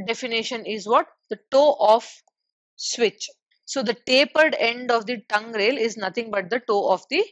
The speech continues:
switch. Okay, so here this, this end, this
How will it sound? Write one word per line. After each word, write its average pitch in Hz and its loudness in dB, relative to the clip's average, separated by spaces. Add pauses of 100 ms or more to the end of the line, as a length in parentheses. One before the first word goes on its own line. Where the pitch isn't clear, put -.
(480)
switch. - -10 (100)
Okay, 277 -6 (300)
so 202 -8
here 247 0 (280)
this, 240 -6 (140)
this 226 -8
end, 233 -4 (760)
this 170 -8